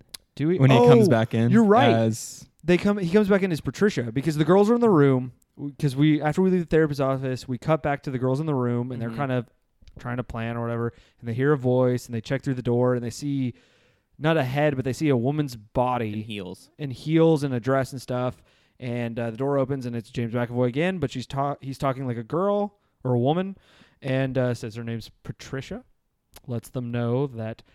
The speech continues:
Speaker 1: Dennis is not allowed to touch them.
Speaker 3: Yeah, that will not happen again.
Speaker 1: And that,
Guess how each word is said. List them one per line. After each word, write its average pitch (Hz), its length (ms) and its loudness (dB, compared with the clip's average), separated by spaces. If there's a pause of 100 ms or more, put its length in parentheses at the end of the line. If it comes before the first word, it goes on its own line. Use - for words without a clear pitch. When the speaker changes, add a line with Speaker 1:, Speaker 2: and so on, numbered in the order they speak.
(200)
Speaker 1:
Dennis 135 420 -8
is 110 200 -16
not 113 200 -12
allowed 120 280 -8
to 147 80 -12
touch - 420 -14
them. 110 340 -16
Speaker 3:
Yeah, 104 120 -14
that 117 120 -10
will 123 80 -10
not 131 160 -8
happen 123 340 -8
again. 95 360 -16 (580)
Speaker 1:
And 117 260 -10
that, 117 460 -8